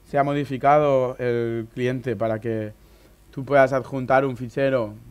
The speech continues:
como no sé si lo comentamos, en Triton permitimos que en todos los registros se puedan adjuntar ficheros,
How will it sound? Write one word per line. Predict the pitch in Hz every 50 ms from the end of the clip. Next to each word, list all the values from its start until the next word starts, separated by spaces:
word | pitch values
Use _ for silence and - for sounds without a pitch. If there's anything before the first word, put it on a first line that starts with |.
| - - - -
como | - 117 113 113 110
no | 110 113
sé | 110 131 123
si | - 135 123
lo | 117
comentamos, | 110 123 123 120 117 113 127 139 151 139 123 113 110
en | 117 110 107
Triton | 107 117 120 117 - 131 127 123
permitimos | 123 120 123 123 113 113 127 135 135 120 104 98 - _ _ _ - _ _ _ _ _ -
que | - 117
en | 110
todos | 107 127 127
los | 127 127
registros | 120 123 113 123 151 139 - 156 120
se | 127 113
puedan | 107 117 113
adjuntar | 113 110 110 - - 120 113 123 120 110
ficheros, | - 113 110 - 135 143 156 156 156 180